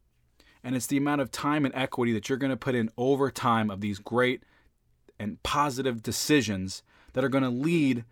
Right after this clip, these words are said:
to other people also making positive decisions in the community and the outlook as an entire whole being and purpose, guys. That is what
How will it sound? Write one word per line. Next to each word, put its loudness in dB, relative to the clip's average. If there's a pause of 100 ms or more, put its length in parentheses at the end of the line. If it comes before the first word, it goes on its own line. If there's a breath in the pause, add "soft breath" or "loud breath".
(240 soft breath)
to -14
other 2
people -2
also 0
making 0
positive 0
decisions -4
in -2
the -2
community 0
and 0
the -4
outlook -2 (440 soft breath)
as -2
an 2
entire 2
whole 4 (1120)
being 4
and 0
purpose, 0
guys. -8 (920)
That 4
is -2
what 0